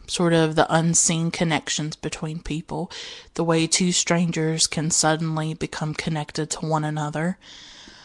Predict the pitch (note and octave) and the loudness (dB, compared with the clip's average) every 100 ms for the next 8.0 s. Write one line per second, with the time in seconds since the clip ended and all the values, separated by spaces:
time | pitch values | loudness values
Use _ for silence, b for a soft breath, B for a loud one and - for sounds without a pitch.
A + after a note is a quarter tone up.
0 | B - E3 D#3 D#3 D#3+ C#3+ E3+ - E3 | B 0 2 4 2 0 -2 -2 0 0
1 | - D#3+ D#3+ D#3 C#3+ - D3 D3+ F#3 - | 2 2 4 4 2 2 -2 0 0 -2
2 | - D#3 D3+ D3+ D#3+ F3+ - - D#3+ - | -6 -6 0 4 4 4 2 0 -4 -2
3 | D3+ D#3+ - D#3+ D#3 D#3+ D#3+ - E3+ E3 | 0 0 0 2 2 0 -2 -2 -2 0
4 | D#3+ E3+ - - D#3 D#3 D#3+ - - D#3+ | 0 0 -2 0 -2 0 0 -2 -2 -2
5 | D3+ D3+ D3+ - - - D#3+ - E3+ F3+ | -2 -4 -8 -14 -20 -4 0 0 0 0
6 | D#3 D3 F3+ A3+ - _ B B B B | 2 4 4 2 -4 _ B B B B
7 | B B B B _ - F3+ F3+ - | B B B B _ 4 6 6 0